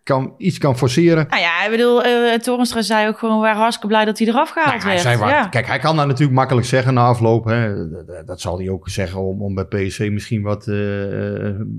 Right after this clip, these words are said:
Speaker 1: reuring te veroorzaken. Maar ik ken Jens,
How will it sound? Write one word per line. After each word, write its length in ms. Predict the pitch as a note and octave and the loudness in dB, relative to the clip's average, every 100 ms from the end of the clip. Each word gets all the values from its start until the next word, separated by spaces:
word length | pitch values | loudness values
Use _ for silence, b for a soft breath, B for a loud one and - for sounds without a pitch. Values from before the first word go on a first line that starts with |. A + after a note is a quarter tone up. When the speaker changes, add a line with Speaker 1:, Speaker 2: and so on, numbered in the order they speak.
| G2 | -6
Speaker 1:
reuring 460 | A2 A#2 B2 A2 | 0 4 4 4
te 100 | A#2 | 0
veroorzaken. 680 | G2+ A#2+ A2 A2 G#2 G2 A2+ B B B B | -2 -2 -2 0 0 -2 -6 B B B B
Maar 460 | - G2+ G#2 - - G#2 G#2+ | -4 -2 -2 -6 -12 -14 -12
ik 160 | G#2+ A2 | -12 -8
ken 180 | A2+ G#2+ | -4 -2
Jens, 320 | A2 A2 | -2 -4